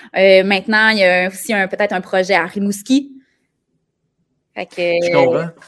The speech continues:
Speaker 1: ouais.
Speaker 2: Ben, dans le fond, euh, parce que c-, des fois, d'un point de vue entreprise, là, c'est, ce serait peut-être préférable de rassembler tout le monde dans un plus grand building, mais, euh, vu, euh, la mission que vous avez, c'est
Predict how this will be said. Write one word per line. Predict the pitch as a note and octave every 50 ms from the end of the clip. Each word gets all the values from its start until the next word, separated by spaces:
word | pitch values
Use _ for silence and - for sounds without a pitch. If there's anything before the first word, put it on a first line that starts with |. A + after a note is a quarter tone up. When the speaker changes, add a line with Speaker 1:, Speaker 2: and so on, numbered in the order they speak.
| _ _ -
Speaker 1:
ouais. | G#3 B3 C#4+ C#4+
Speaker 2:
Ben, | D3+ D3+
dans | D3+ D3+
le |
fond, | D#3 G#3 G3+ G3+
euh, | F#3 D#3 C#3+ C#3 C3+ C3+ C3+ C#3 C#3 C#3
parce | - D#3 -
que | - F3
c-, | F3 - - - - - _ _ -
des | C#3 C#3 D#3
fois, | D#3 G#3 G#3+
d'un | F#3+ F#3 F3 E3
point | E3+ E3 D#3+ D3+
de | D3 C#3
vue | D#3 F#3+ F#3+ F3
entreprise, | - - D3 D3+ C#3+ D3 - C3 D3+ F3 F#3+ F3 D#3
là, | E3
c'est, | D#3 - D3 C#3 - - _ _ _ _ _ -
ce | - D3
serait | C#3 - D3+ D3
peut-être | - D3+ D3 E3+ E3+ E3+ -
préférable | - - C#3+ C#3+ C#3+ - D3+ C#3+ C#3 E3 F3+ E3+ D#3
de | C#3+
rassembler | C#3 B2+ B2+ A2+ - C#3+ C3+ C3+ D3 D3
tout | - D3+
le | D3
monde | D3+ D#3 D#3+
dans | D3+ C#3+ C3+ B2 C3
un | C3 B2+
plus | - - D3
grand | C3 C#3+ B2+ C#3+ D3 D3+
building, | C#3 C#3+ C#3 C3 - D3 E3 F#3 F#3
mais, | D#3+ C#3 C3 B2 B2 - - - - _ -
euh, | B2 B2 B2 B2 B2 A2 - A2+ A#2 A2+ A#2 A#2 A2 - _ _ _ _ _ _ - _ _ _ _ _
vu, | B2+ C3 B2+ B2+ C#3 D3+ F3+ F#3 F#3 F3
euh, | D#3+ D3 C3+
la | C3 B2+ B2+ B2+
mission | C3+ C#3+ C#3 C#3 - - D#3+ D#3+ E3 F3
que | E3+ E3+ D#3
vous | C#3 C3 C3 C3 C3+ C3 B2+
avez, | C3+ C3 A#2+ A#2+ D3+ E3+ F3
c'est | E3+ - - C#3 -